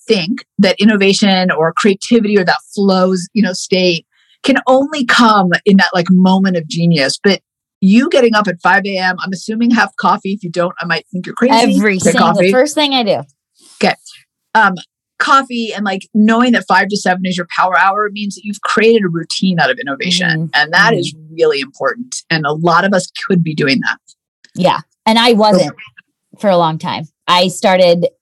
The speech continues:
Speaker 2: I love the morning, but I only started doing it again in September because I was like, "Okay, the kids are sleeping through the night. We're gonna do this again."
Speaker 1: And sometimes you get interrupted, right? But
Speaker 2: Yeah.
Speaker 1: I, I think, um,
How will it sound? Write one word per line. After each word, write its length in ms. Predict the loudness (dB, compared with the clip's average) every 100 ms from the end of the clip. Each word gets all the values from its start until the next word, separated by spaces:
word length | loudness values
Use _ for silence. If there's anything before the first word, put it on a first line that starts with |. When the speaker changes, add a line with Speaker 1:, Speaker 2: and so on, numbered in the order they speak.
| _ _
Speaker 2:
I 220 | 0 0
love 340 | 0 0 0 0
the 60 |
morning, 260 | -4 -6 -6
but 120 | -4
I 80 | -4
only 200 | -4 -6
started 280 | -2 -2 0
doing 200 | -2 -4
it 100 | -6
again 260 | -4 -4 -4
in 80 | -6
September 500 | -8 -6 -6 -4 -4
because 240 | -6 -2
I 60 | -2
was 120 | -2
like, 140 | -4
"Okay, 220 | -6 -8 -8
the 80 |
kids 200 | -8 -8
are 60 | -8
sleeping 220 | -8 -8 -6
through 120 | -6
the 80 | -4
night. 200 | -6 -6
We're 100 | -8
gonna 160 | -8 -6
do 100 | -6
this 160 | -6
again." 280 | -8 -12 -12 -16 _ -20 -20 -20 -20 _ _ _ _ -4
Speaker 1:
And 120 | -2
sometimes 320 | 0 0 -2 0
you 100 | 0
get 200 | 0 2
interrupted, 460 | 2 2 -2 -4 0
right? 280 | 0 0 0
But 240 | 0 2
Speaker 2:
Yeah. 180 | 0 -4 -16 _ _
Speaker 1:
I, 100 | -2 0
I 120 | -2
think, 340 | -4 -12 -12 -6
um, 420 | -4 -4 -6